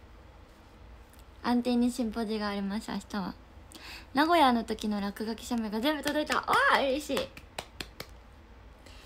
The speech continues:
いや、もうちょっと正直送るのちょっと遅れちゃって、あ、スタッフさんにもね、伝えて。ちょっとゴールデンウィーク中に溜まりすぎちゃって、追いつかなくて、マジ漫画家かと思ったんですけど、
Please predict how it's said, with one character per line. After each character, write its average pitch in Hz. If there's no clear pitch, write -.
い 226
や、 220
も 220
う 220
ち 302
ょ -
っ -
と 190
正 254
直 202
送 214
る 233
の 196
ち 202
ょ 208
っ -
と 180
遅 180
れ 196
ち 190
ゃ -
っ -
て、 -
あ、 220
ス -
タ 226
ッ -
フ 220
さ 240
ん 208
に 214
も 196
ね、 185
伝 185
え -
て。 -
ち -
ょ -
っ -
と 208
ゴ 226
ー 294
ル 302
デ 320
ン -
ウ -
ィ 330
ー -
ク 285
中 254
に 240
溜 233
ま 254
り 269
す 269
ぎ 240
ち -
ゃ -
っ -
て、 -
追 233
い 262
つ -
か 269
な 220
く -
て、 196
マ 214
ジ 190
漫 208
画 240
家 233
か 240
と -
思 185
っ -
た 196
ん 180
で 185
す -
け 196
ど、 180